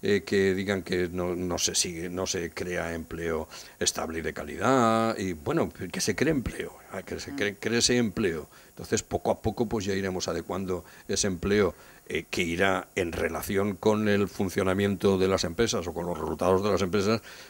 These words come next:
Speaker 1: pues ese empleo se irá, eh, adquiriendo, mm, mm, más firme,
Speaker 2: Claro.
Speaker 1: visos más firmes. Ahora, pues digamos que están un poco todos los empresarios con la expectativa, o decir, "Buah,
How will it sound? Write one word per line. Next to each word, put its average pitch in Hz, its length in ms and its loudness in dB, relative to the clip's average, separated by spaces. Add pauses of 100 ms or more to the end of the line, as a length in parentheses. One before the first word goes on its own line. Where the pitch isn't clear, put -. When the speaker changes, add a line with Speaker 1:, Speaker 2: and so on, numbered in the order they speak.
(120)
Speaker 1:
pues 98 320 2
ese 101 300 2
empleo 104 440 6
se 107 180 4
irá, 92 360 0 (320)
eh, 90 400 0
adquiriendo, 104 720 0 (180)
mm, 95 140 -6 (120)
mm, 87 240 -8
más 101 240 2
firme, 95 540 4
Speaker 2:
Claro. 123 260 4
Speaker 1:
visos 117 220 4
más 110 160 0
firmes. 92 400 -2
Ahora, 101 340 0 (220)
pues 87 160 -2
digamos 98 300 0
que 98 60 -2
están 104 180 -2
un 110 80 0
poco 117 400 2 (300)
todos 113 260 4
los 113 160 4
empresarios 110 520 2
con 101 200 0
la 98 40 4
expectativa, 101 760 0
o 101 240 2
decir, 92 320 -2
"Buah, 92 120 -4